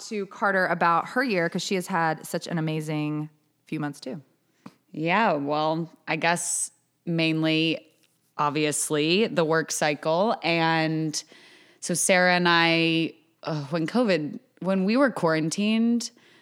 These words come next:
Speaker 2: Sarah and I, a lot of y'all might know this, but Sarah and I quarantined together. So at least we had someone to hang out with and we had to get some work done. And we were pivoting constantly, figuring <laughs> out all the,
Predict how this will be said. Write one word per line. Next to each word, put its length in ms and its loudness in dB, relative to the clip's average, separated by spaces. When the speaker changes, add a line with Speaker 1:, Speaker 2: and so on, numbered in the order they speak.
Speaker 2:
Sarah 340 2
and 100 2
I, 340 4
a 100 2
lot 180 4
of 80 0
y'all 180 2
might 220 0
know 180 -2
this, 220 -2
but 200 -4
Sarah 240 0
and 100 2
I 80 2
quarantined 680 -4
together. 380 -2
So 120 -4
at 60 -2
least 200 -4
we 60 -6
had 120 -6
someone 520 -2
to 60 -2
hang 160 -2
out 160 0
with 140 -2
and 80 -2
we 60 0
had 120 0
to 40 -4
get 140 -6
some 140 -4
work 240 -4
done. 200 -4
And 180 -4
we 120 0
were 120 0
pivoting 640 2
constantly, 840 2
figuring 480 4
<laughs> 20 6
out 220 4
all 240 4
the, 300 0